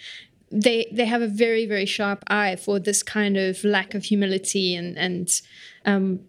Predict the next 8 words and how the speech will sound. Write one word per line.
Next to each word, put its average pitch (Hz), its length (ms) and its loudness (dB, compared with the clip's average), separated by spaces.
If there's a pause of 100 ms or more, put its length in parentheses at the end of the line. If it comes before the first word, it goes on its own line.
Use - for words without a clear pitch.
(360)
wank, 196 840 0 (200)
you 208 100 2
know, 190 200 -2 (1080)
and 214 100 2
I 214 40 4
really 202 240 2
enjoyed 208 300 2
that. 180 260 -4